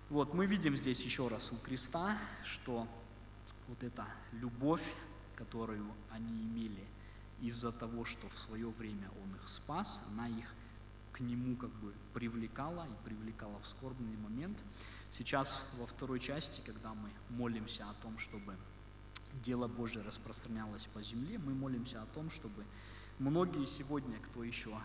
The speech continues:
не со Христом, кто ещё блуждают во тьме, чтобы и в их жизнь Христос вступил, как Он вступил в жизнь Марии Магдалины, других бывших одержимых, чтобы свет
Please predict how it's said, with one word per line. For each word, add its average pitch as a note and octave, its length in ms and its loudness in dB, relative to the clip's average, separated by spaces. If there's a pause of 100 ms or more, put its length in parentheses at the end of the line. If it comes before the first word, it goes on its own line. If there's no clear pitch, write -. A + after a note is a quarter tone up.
(140)
не C#3+ 220 6
со C3+ 180 2
Христом, A2 600 -4
кто G2+ 220 -6
ещё G#2 240 -6
блуждают G#2+ 760 -6 (520)
во A#2+ 100 2
тьме, D#3 420 0 (240)
чтобы A#2+ 400 -2
и B2+ 240 -2
в - 240 -6
их E3+ 220 0
жизнь D#3+ 500 0 (440)
Христос B2 540 2
вступил, B2 720 0
как G#2 180 -6
Он G#2+ 120 0
вступил A2 520 -4 (560)
в A#2 40 -4
жизнь A2 380 -2
Марии A#2 300 -2
Магдалины, A2+ 760 -2
других A#2 440 -4 (460)
бывших B2 440 0
одержимых, A#2 800 -2
чтобы G#2 360 -6
свет A#2+ 420 0